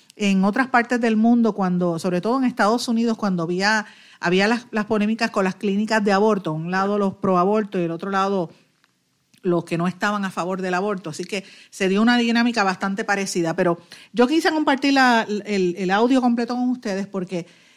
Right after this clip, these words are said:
eh, usted esté a favor o esté en contra del tema, la realidad es que en, en el mundo, el, la situación de la violencia hacia la mujer está escalando cada día más,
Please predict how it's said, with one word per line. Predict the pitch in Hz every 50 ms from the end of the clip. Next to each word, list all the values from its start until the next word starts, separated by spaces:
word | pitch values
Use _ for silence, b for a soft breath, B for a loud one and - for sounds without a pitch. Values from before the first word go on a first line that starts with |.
| b b b
eh, | - 202 196 185 180 185
usted | 233 226 196 - 269
esté | 254 - 320
a | 277
favor | 285 285 254 226 226 220 208
o | 190
esté | 180 - 240
en | 233 233
contra | 254 247 240 233 233 226
del | 214 202 202 202
tema, | 226 214 196 185 165
la | 165 165
realidad | 185 185 170 165 170 180 208 233
es | 233
que | 254
en, | 247 247 247 - _ -
en | 196 190 185
el | 185 185
mundo, | 185 190 233 285 311 285 254 202 175 156 151 156 b b b b b b b b
el, | _ - 160 156 156 156 156 - -
la | 185 185 180
situación | - 190 175 175 175 - - 208 208 226 254 254 - 226
de | 208 214 202 196 190 185
la | 185 180 180
violencia | 180 180 175 170 185 220 254 247 - 247
hacia | 226 233 240 202
la | 190 185
mujer | 185 180 185 208 233 247
está | 233 175 - - 170 170 190 196 -
escalando | 226 - - 226 202 185 180 202 220 226 196
cada | 185 175 180 185
día | 190 190 208 214
más, | 196 156 156 175 - -